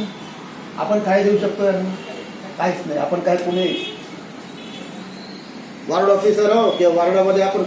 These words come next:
नगरसेवक आहो, काही नसताना देखील, काही मिळत नसताना देखील डॉक्टर प्रमोद भालेराव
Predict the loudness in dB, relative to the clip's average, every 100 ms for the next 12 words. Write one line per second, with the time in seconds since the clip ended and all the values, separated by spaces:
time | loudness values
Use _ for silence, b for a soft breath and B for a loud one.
0 | 0 2 2 6 6 6 4 2 -2 -10
1 | -14 -14 -8 2 6 6 6 4 4 6
2 | 6 6 6 6 4 0 -10 -12 -12 -12
3 | -14 -14 -14 -6 2 6 8 8 6 4
4 | 2 2 2 4 4 4 2 0 -10 -14
5 | -14 -14 -16 -16 -16 -6 2 2 4 2
6 | 2 2 2 2 2 4 6 4 0